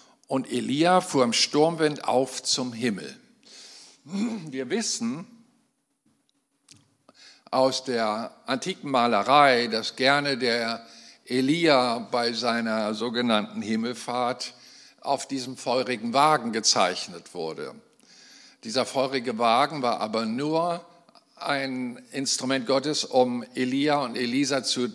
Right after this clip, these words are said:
trennen, weil Elisas Zeit zur Entrückung war noch nicht dran. Der musste jetzt erstmal noch weiter dienen auf der Erde, aber Elias Entrückung war dran. Und so hat dieser Wagen sie beide getrennt. Aufgefahren ist er aber nicht in einem feurigen Wagen, sondern in einem Sturmwind.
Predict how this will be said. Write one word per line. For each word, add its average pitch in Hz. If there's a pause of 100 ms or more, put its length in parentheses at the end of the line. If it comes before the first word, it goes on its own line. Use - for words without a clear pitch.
(160)
trennen, 151
weil 110
Elisas 147
Zeit 131
zur 123
Entrückung 123
war 120
noch 120
nicht 120
dran. 92 (480)
Der 117
musste 127
jetzt 120
erstmal 117
noch 107
weiter 135
dienen 104
auf 98
der 101
Erde, 107
aber 117
Elias 135
Entrückung 110
war 104
dran. 107 (680)
Und -
so 120
hat 139
dieser 120
Wagen 131
sie 139
beide 127
getrennt. 123 (360)
Aufgefahren 139
ist 120
er 117
aber 104
nicht 135
in 127
einem 113
feurigen 104
Wagen, 113
sondern 127
in 131
einem 139
Sturmwind. 131